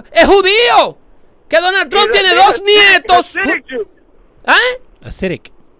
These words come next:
Speaker 2: Son hasídicos,
Speaker 1: No,
Speaker 2: ¿no?
Speaker 1: pero de los,
Speaker 2: Digo, eh,
Speaker 1: no, ellos son judíos reformados.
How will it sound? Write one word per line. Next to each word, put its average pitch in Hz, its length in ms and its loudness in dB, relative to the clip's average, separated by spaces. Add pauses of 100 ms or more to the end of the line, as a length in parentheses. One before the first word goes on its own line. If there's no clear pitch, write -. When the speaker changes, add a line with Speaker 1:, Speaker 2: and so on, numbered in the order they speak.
(180)
Speaker 2:
Son 247 200 -6
hasídicos, 311 580 -6
Speaker 1:
No, 269 100 0
Speaker 2:
¿no? 285 60 -4
Speaker 1:
pero 349 220 4
de 294 80 2
los, 277 100 2
Speaker 2:
Digo, 240 200 -4
eh, 220 120 -4
Speaker 1:
no, 311 220 2
ellos 302 200 -4
son 359 200 -2
judíos 320 520 0
reformados. 247 720 -4